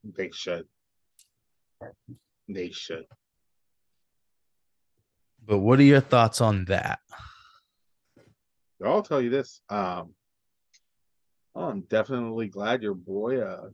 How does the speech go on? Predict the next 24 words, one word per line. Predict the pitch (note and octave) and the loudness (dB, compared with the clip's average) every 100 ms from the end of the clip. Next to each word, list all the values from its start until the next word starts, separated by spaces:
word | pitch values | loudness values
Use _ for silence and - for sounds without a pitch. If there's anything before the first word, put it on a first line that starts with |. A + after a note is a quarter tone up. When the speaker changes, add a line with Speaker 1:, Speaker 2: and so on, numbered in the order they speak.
| - | -10
Speaker 1:
couple | A2 F#2 | -8 -6
of | G#2 | -10
weeks | A2 A2 | -10 -10
ago | B2 C3+ - | -8 -8 -8
paid | G2+ G2+ | -8 -6
off | G#2+ A#2 | -8 -8
all | - A2+ | -10 -10
his | A2 - | -12 -8
credit | A2+ A2+ | -6 -6
cards. | E3+ F#3+ - - _ _ _ _ _ _ _ _ _ _ _ _ _ _ _ _ _ _ | -10 -16 -18 -20 _ _ _ _ _ _ _ _ _ _ _ _ _ _ _ _ _ _
So | C3+ G#2 G2 G2 | 0 2 0 0
guess | A2 A2 | 0 0
what? | A#2 F#2+ F#2 | -2 -4 -8
Yeah. | G2+ F#2+ E2+ - _ _ _ _ _ _ _ _ _ _ _ _ G#2+ | -12 -12 -12 -18 _ _ _ _ _ _ _ _ _ _ _ _ -2
Especially | G#3+ A3+ D#3 | 2 2 2
that | G#2+ - | 0 0
Power | G#2 A#2 A#2 | 0 0 0
Axe. | B2+ C3 | -2 -2
That's | D3 D3 | -2 0
what | D3+ | 2
I've | A2+ | 2
been | G2 | -2
waiting | F2+ F2+ E2 | -8 -12 -14
on. | - | -20